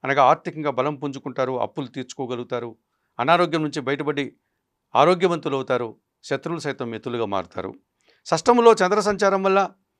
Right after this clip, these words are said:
మీ ఆలోచనలు కార్యరూపం దాలుస్తుంది. మనసుకు నచ్చే విధంగా సంతోషంగా కాలం గడుపుతారు. చతుర్థంలో శుక్ర సంచారం వల్ల స్త్రీజన సహకారంతో కుటుంబంలో శుభకార్యాల నిర్వహణ, వివాహాది శుభ కార్యక్రమాల ప్రస్తావన, విందు వినోదాల్లో పాల్గొనడం, కుటుంబ సౌఖ్యాన్ని అందుకుంటారు.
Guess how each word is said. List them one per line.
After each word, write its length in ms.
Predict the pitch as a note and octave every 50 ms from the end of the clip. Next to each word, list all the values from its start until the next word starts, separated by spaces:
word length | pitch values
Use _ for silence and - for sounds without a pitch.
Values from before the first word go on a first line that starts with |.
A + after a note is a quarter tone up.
| _ _ _ -
మీ 140 | C#3 C#3+ C#3
ఆలోచనలు 540 | C3+ C#3 D#3+ G3 G3+ G3+ G#3 F#3+ F3+ D#3+
కార్యరూపం 560 | D3+ - D3 C#3+ D3+ D#3 D#3+ D#3 - D#3+ D3+ C#3
దాలుస్తుంది. 440 | C#3+ C3+ C3 - - C#3 B2+ C3+ C3
మనసుకు 380 | A#2 A#2 B2+ C3+ - D#3+ C3
నచ్చే 280 | C3 A#2 A#2 A2+ - C#3
విధంగా 300 | A#2+ A#2+ A#2+ A#2+ A#2+ A#2
సంతోషంగా 520 | - - A2 G2+ B2+ A2+ - - A2 G#2
కాలం 280 | G2 - G#2 G2+ G#2 G#2 G2+
గడుపుతారు. 360 | F#2+ F#2+ _ - G#2 G2 G2 _ _ _ _ _ _ _ _ _ -
చతుర్థంలో 520 | F3 E3 E3+ A3 F#3 - A#3 A3+ A3 G#3+
శుక్ర 260 | - G3 - G#3 G3+
సంచారం 440 | F#3 G#3+ G3 F#3 G3+ G3 F#3+ F#3+ F#3
వల్ల 180 | F#3 F#3 F#3 F3+
స్త్రీజన 380 | F3+ - F3 F3+ F3 F3+ F3
సహకారంతో 560 | E3 F3 E3+ E3 - E3+ E3 D#3+ D#3 D#3+ E3 D#3 D3+ _ _ _ _ _ _
కుటుంబంలో 400 | - D3+ F#3 F#3 F3+ E3+ D#3+ D#3
శుభకార్యాల 540 | - D#3+ D3+ D#3+ E3+ D#3+ D#3 D#3+ D3+ D3 D3
నిర్వహణ, 460 | C3+ D3 D3 D#3 D3 D3+ D#3 E3 E3 _ _ _ _ _ _ _ _ _ -
వివాహాది 440 | C#3 D#3 E3+ E3 D3+ D#3+ D#3 D3+
శుభ 180 | C3+ - D#3 D3+
కార్యక్రమాల 560 | D#3 - D3+ C#3+ C#3+ C#3+ - C#3+ C#3 C#3 C3+
ప్రస్తావన, 500 | B2+ - C#3+ C3 - - D#3 D3 D3+ D#3+
విందు 240 | D#3+ C#3+ C3+ C3 C3+
వినోదాల్లో 420 | C3 C3 B2+ B2 A2+ A#2+ A#2 A#2
పాల్గొనడం, 520 | A2+ - B2 B2 B2+ B2 C3+ C#3 D3 E3+ F3 _ _ _ _ _
కుటుంబ 260 | - - - C#3 B2
సౌఖ్యాన్ని 640 | A#2 - B2 A#2 A2+ - A#2+ A2+ A2 G#2+ G#2+ G#2 - _ _ -
అందుకుంటారు. 500 | A2+ G#2 G#2 - F#2 E2+ F#2+ F2 F2